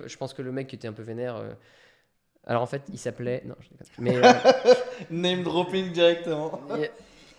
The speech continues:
Speaker 1: il, c'est juste, euh, bah, c'était un des premiers investissements qu'il faisait. Je pense qu'il avait une, il avait une vision un peu différente du truc. Euh, il doit avoir l'impression que j'ai pas, euh, euh, tout fait comme il fallait. Enfin bref, j'en sais rien. Mais bon, euh, on n'est pas resté hyper fâché non plus. Et voilà. Mais, euh, mais non, le, ça s'est plutôt bien passé avec les investisseurs une fois que je leur ai annoncé. J'ai,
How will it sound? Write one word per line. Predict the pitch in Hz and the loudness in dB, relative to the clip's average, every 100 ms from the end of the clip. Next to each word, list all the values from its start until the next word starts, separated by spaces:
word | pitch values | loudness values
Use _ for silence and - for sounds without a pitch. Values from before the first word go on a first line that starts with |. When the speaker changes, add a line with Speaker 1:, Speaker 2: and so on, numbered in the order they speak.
| - | 2
Speaker 1:
il, | 170 160 | 4 6
c'est | - | 6
juste, | 160 196 - | 6 6 4
euh, | 156 135 127 | 2 4 4
bah, | 127 127 | 2 2
c'était | 120 120 101 | 0 -6 -6
un | 123 | -6
des | 120 | -6
premiers | - 123 | -6 -6
investissements | 120 110 - - 117 | -6 -8 -14 -14 -14
qu'il | 113 | -10
faisait. | 123 127 | -8 -8
Je | |
pense | 120 | -10
qu'il | - 117 | -14 -10
avait | 113 | -8
une, | |
il | 110 113 | -8 -8
avait | 113 | -8
une | 110 | -10
vision | 117 117 | -10 -12
un | |
peu | 117 | -12
différente | 113 113 110 | -14 -12 -12
du | 107 | -12
truc. | - 127 127 - | -10 -10 -10 -12
Euh, | 104 107 | -12 -12
il | 104 | -12
doit | 110 | -10
avoir | 107 110 | -10 -10
l'impression | 107 110 120 | -12 -14 -16
que | |
j'ai | 110 | -16
pas, | 110 | -14
euh, | 110 110 110 - - _ _ _ _ _ _ - - | -12 -12 -14 -16 -18 _ _ _ _ _ _ -18 -16
euh, | - | -16
tout | - | -14
fait | 120 | -12
comme | 110 104 | -10 -10
il | |
fallait. | 98 107 | -10 -12
Enfin | 92 | -12
bref, | 90 | -16
j'en | 101 | -16
sais | 101 95 | -16 -16
rien. | 92 101 | -16 -16
Mais | 110 | -18
bon, | 113 - _ - | -20 -20 _ -18
euh, | 110 - - - | -16 -16 -18 -18
on | 127 113 | -14 -14
n'est | 107 _ - | -14 _ -12
pas | |
resté | 107 104 107 | -12 -10 -12
hyper | 98 - | -14 -18
fâché | - - | -18 -18
non | 104 | -18
plus. | 98 120 110 101 | -18 -18 -16 -18
Et | 101 | -14
voilà. | 104 - _ _ - _ - | -14 -14 _ _ -20 _ -10
Mais, | 120 117 117 | -4 -2 0
euh, | 117 113 117 113 110 117 - - | -2 -4 -6 -8 -8 -8 -10 -10
mais | 120 | -4
non, | 131 147 | -2 -2
le, | 131 | -2
ça | - | -8
s'est | 120 | -12
plutôt | - - 127 | -14 -8 -6
bien | 123 | -6
passé | 117 - | -6 -12
avec | 117 | -12
les | |
investisseurs | 107 104 - | -14 -12 -12
une | 120 | -12
fois | 110 | -12
que | 107 | -16
je | |
leur | 104 | -14
ai | |
annoncé. | 101 101 - 123 123 | -14 -16 -14 -12 -12
J'ai, | 107 104 107 107 | -12 -14 -14 -16